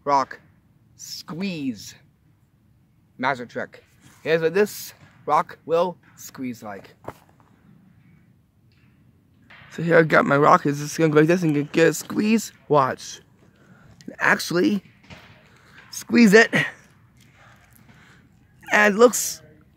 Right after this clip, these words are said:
like it gives us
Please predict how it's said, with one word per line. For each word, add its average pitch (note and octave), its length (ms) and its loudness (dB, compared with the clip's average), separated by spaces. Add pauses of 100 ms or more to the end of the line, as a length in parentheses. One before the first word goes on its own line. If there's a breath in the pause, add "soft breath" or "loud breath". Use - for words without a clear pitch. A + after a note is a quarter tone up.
(460)
like F#3 440 2 (840)
it D#3+ 180 -4
gives G#3+ 300 4
us - 520 0